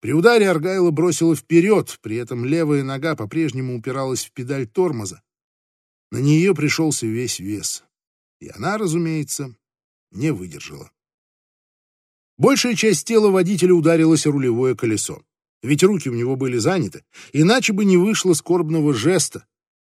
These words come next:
а разлетевшиеся в разные стороны осколки ветрового стекла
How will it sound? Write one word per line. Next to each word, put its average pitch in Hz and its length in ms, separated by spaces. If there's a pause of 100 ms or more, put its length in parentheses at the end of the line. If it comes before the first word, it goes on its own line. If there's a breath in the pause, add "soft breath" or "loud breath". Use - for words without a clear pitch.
(120)
а 101 80
разлетевшиеся 151 840
в 135 40
разные 156 360
стороны 151 440
осколки 131 520
ветрового 120 480
стекла 151 560